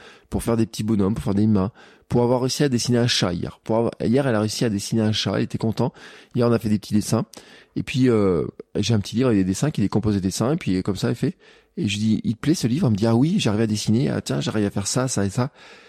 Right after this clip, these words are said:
Et puis, elle avait compris le fonctionnement de la logique, et cetera. Et elle était juste enthousiaste par le fait de faire ses petits dessins. Et moi, par exemple, ce petit livre avec ses dessins, quand je regarde les dessins, je me dis, «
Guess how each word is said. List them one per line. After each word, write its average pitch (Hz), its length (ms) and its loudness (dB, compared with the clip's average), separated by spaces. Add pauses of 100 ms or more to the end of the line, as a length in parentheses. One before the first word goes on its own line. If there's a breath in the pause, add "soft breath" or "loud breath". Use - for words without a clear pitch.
(200 loud breath)
Et 311 100 -4
puis, - 140 0
elle 135 60 6
avait 123 120 4
compris 147 320 -2
le 147 80 2
fonctionnement 131 440 0
de 135 60 0
la 123 60 4
logique, 113 360 0
et 131 40 0
cetera. 101 420 -2 (340 loud breath)
Et - 80 2
elle 113 60 6
était 113 180 0
juste 139 240 -2
enthousiaste 107 580 -2 (340 soft breath)
par 110 120 2
le 110 100 4
fait 151 140 -2
de - 60 -10
faire 107 140 -2
ses 104 100 -2
petits - 140 -4
dessins. 95 280 0 (400 loud breath)
Et 120 60 0
moi, 127 180 4
par 113 140 0
exemple, 143 280 2 (300)
ce - 160 -6
petit - 200 -4
livre 131 180 2
avec 98 100 0
ses 98 80 -2
dessins, 92 280 -2
quand 113 100 -2
je 101 80 -2
regarde 104 180 2
les 98 60 0
dessins, - 260 -4
je 131 60 0
me 110 60 0
dis, « 92 100 -2